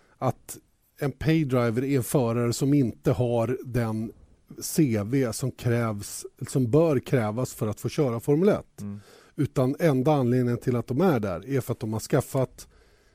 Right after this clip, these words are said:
Speaker 1: ett ekonomiskt substantiellt belopp
Speaker 2: Mm.
Speaker 1: som möjliggör körning i Formel ett, eller hur?
Speaker 2: Mm.
Speaker 1: Så, så, så
Speaker 2: Mm.
Speaker 1: tolkar jag det här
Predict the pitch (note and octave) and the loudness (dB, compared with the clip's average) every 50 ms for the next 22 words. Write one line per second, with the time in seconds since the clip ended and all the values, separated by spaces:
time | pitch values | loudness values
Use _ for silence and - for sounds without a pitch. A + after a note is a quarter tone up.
0 | _ _ _ - A#2 - _ - - C#4 C#3+ - - C3 A#2+ A#2+ A#2+ B2 A#2+ A#2 | _ _ _ -8 -8 -8 _ -14 -12 -10 -10 -6 -4 -2 -2 -2 0 -2 0 0
1 | A#2+ A2+ - - - - - - - C3+ A2 - - - B2+ A#2 - - - A#2+ | -2 -2 -4 -8 -14 -16 -10 -2 -2 -2 -2 -2 -4 -2 -2 -2 -2 -2 -2 -2
2 | A2+ G#2+ G#2+ G2+ - A2 A2 A#2+ A2 G#2 G2 - _ - - G#2 G2+ G2 G2 - | 0 0 -2 -4 -4 -2 -2 0 0 -2 -4 -8 _ -12 -12 -10 -10 -10 -10 -12
3 | - - - - A#2 A2+ A2+ B2 C3 A#2+ G#2+ G2+ G2 G#2 A2 A2+ A#2 A#2 A2 G#2 | -12 -6 -4 -2 0 0 2 2 2 2 2 0 0 2 2 2 2 0 0 -2
4 | - C3 A2 G#2 G#2+ G#2+ G#2+ - - C#3 C#3+ D3+ A2+ - - C3+ D3+ E3 C#3 A2 | -2 -2 -2 -2 -4 -6 -6 -2 0 2 2 2 0 0 2 4 6 6 6 6
5 | F#2 - - G#2+ A2 A#2+ C#3 - - F#3+ F3+ - - - G3 F3+ F3 E3 D#3+ D3+ | 2 -4 -10 -10 -10 -10 -8 0 4 4 4 4 4 4 6 8 8 8 8 6
6 | - - - E3 D#3+ D3+ C#3 - - D3 C3 A2+ - - - C#3+ A#2+ A2+ A2 A2 | 4 4 4 6 6 6 4 4 4 4 4 4 2 2 2 2 4 4 2 0
7 | G#2 G#2 A2 | 0 0 0